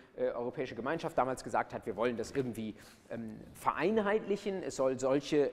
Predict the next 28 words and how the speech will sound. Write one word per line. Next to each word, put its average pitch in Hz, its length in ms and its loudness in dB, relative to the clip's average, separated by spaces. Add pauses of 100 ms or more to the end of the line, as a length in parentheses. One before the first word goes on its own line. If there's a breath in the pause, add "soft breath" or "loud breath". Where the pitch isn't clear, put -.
Regeln 147 260 4
in 123 200 -2
allen 123 320 -4 (220 loud breath)
Ländern 123 380 0
geben. 214 320 0 (220 loud breath)
Und 135 160 -2
weil 160 340 4 (100)
das, 156 340 2
was - 360 -2
mit 147 120 -2
der 143 40 2
Produzentenhaftung 147 880 2
damals 143 300 4
existierte, 196 520 -8
nicht 165 220 -2
eins 262 300 4
zu - 120 -2
eins 147 280 -2
das - 300 0
war, 104 320 0 (260 loud breath)
was - 400 -4 (320 loud breath)
sich 139 260 -6
der 131 120 2
europäische 143 800 0 (480)
Richtliniengeber 131 640 -2
vorgestellt 117 540 -2
hat, 104 280 -4 (260 loud breath)
deswegen 123 640 -4